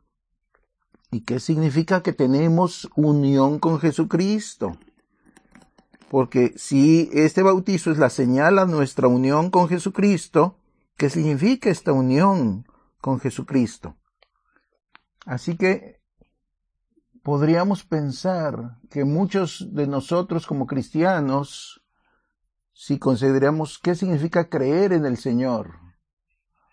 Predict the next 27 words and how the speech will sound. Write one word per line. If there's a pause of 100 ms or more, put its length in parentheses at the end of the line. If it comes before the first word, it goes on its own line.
(120)
lo
que,
lo
que
tendemos
a
pensar
es
que (560)
cuando
creemos
en
Jesucristo
entramos (380)
en
una,
en
una (800)
relación
de
transacción. (1000)
Cristo
toma
ciertas
cosas
de
nosotros